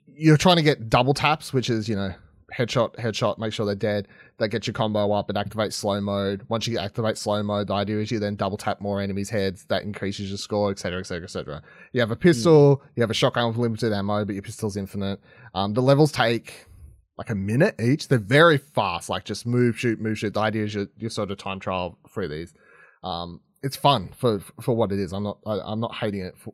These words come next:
Speaker 1: for, for how it works. I think one of the reasons is, to tie into another feature for P S V R here, is it uses the eye tracking so that when you are done shooting everything in the area,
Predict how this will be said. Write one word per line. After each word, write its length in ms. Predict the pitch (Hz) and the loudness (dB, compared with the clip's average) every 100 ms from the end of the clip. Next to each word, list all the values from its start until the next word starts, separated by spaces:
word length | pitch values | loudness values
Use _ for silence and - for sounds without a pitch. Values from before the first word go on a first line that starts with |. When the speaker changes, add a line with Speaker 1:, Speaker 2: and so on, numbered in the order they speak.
| _ | _
Speaker 1:
for, 160 | - 107 - | -12 -12 -12
for 100 | 104 | -6
how 140 | 101 | -4
it 40 | 90 | -2
works. 240 | 90 - - - - | -6 -10 -20 -20 0
I 80 | 160 | 4
think 160 | 226 277 | 6 8
one 120 | 262 | 6
of 80 | 151 | 8
the 60 | |
reasons 280 | 160 202 151 | 8 6 6
is, 400 | 175 120 110 - - - - - - _ _ - | 6 4 2 -8 -18 -20 -20 -20 -20 _ _ -10
to 80 | |
tie 200 | 131 139 | -2 2
into 160 | 131 120 | 2 2
another 520 | 110 113 131 127 107 - - | 0 0 2 2 0 -4 -10
feature 440 | 92 - 82 95 - _ _ _ _ | -10 -8 -10 -10 -14 _ _ _ _
for 80 | - | -6
P 60 | 104 | -4
S 100 | 95 | -4
V 140 | 95 | -4
R 100 | 90 | -4
here, 240 | 95 87 101 - - _ _ _ | -4 -6 -8 -16 -20 _ _ _
is 160 | 135 139 | 6 6
it 120 | 143 | 6
uses 440 | 135 160 202 277 | 6 4 4 -2
the 180 | - 175 - | 2 2 2
eye 280 | 113 127 139 | 0 2 2
tracking 680 | - - 76 - 71 78 - - - | -2 -6 -8 -10 -14 -16 -18 -20 -6
so 260 | - 131 | 2 2
that 340 | 120 113 110 - _ - _ | 4 2 2 -2 _ -20 _
when 300 | 120 143 190 | 2 4 4
you 320 | 233 233 220 202 _ 117 - | 4 4 2 -2 _ -20 -12
are 160 | 123 131 | -10 -4
done 280 | - 120 147 | 0 2 2
shooting 600 | 165 - 135 131 135 127 - | 0 0 0 2 0 -2 -4
everything 380 | 117 120 135 | -4 -4 -2
in 80 | 117 | -2
the 80 | 104 | -2
area, 420 | 95 110 95 87 | -2 0 0 -2